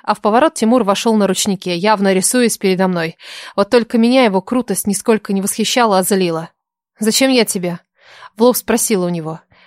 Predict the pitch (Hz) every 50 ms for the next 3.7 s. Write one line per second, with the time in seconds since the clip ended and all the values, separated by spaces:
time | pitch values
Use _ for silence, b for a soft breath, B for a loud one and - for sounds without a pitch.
0 | b b b - 220 214 214 214 220 208 233 247 254 226 233 214 208 185 196 202
1 | 202 226 240 226 208 196 - 185 - - - - 240 226 226 220 208 - - -
2 | 220 196 254 262 247 220 - 196 - - - 226 233 233 233 - 240 226 214 -
3 | - 220 208 190 208 220 - - - - 175 165 151 151